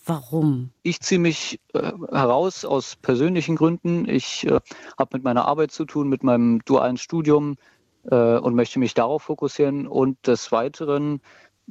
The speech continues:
Speaker 2: sehe ich für mich Bedarf darin, mich auch in anderen Gebieten zu engagieren persönlich. Also wir vom Kinder- und Jugendparlament organisieren jetzt den dritten C S D und, ähm, wir möchten uns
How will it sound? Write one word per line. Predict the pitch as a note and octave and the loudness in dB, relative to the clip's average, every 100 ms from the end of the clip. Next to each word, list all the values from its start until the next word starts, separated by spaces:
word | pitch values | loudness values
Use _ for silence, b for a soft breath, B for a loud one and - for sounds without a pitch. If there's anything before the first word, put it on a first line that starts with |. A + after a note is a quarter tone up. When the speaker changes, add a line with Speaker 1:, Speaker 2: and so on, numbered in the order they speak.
| - C#3 - | -14 -14 -14
Speaker 2:
sehe | - C3 C3+ | -2 2 4
ich | C3+ | 4
für | - | 2
mich | C#3 C3+ | 2 4
Bedarf | D3+ C3+ B2 | 2 2 0
darin, | C#3 B2+ B2 | -2 -2 0
mich | A#2+ - | -2 -2
auch | A#2+ B2 | -4 -2
in | |
anderen | A2+ C3+ C3+ B2 A2 b b b | -2 0 2 0 -2 b b b
Gebieten | C3 A2+ B2+ B2+ A#2 A2 | -2 2 0 4 2 2
zu | - A#2 A2+ - - | 2 4 4 2 2
engagieren | A#2+ A#2 G#2 B2 A#2 | 4 4 2 0 2
persönlich. | - G#2 A2 A2 B2 - - | 0 0 0 2 0 -2 -2
Also | B2 A2 A2+ A2 A2 - - - | -2 2 2 2 0 -6 -14 -2
wir | C3 | -2
vom | - A#2+ | 0 -4
Kinder- | C3 B2+ | -2 -2
und | A#2 | 0
Jugendparlament | B2 F3 C#3 B2+ B2+ B2+ - | -2 -2 -2 -2 -2 -4 -2
organisieren | B2 A#2+ A#2 B2+ B2+ | -2 0 0 0 2
jetzt | A2+ - B2+ | 0 0 0
den | A2+ A2 B B B B | 0 -2 B B B B
dritten | C3 F3 E3+ | 2 2 0
C | B2+ - A#2 | -2 0 0
S | - | 2
D | B2+ C#3+ D#3 b b b _ | 2 2 0 b b b _
und, | - A#2+ A#2 A2+ | 0 2 2 -2
ähm, | - B2 A#2 A2+ A2+ - _ _ - | 0 2 2 2 0 -6 _ _ -12
wir | C3+ B2 C3+ C3 B2 - _ | -8 2 4 4 -2 -10 _
möchten | - B2+ C3+ - C#3+ | -2 0 0 0 0
uns | C3 B2 - - | 2 2 0 -10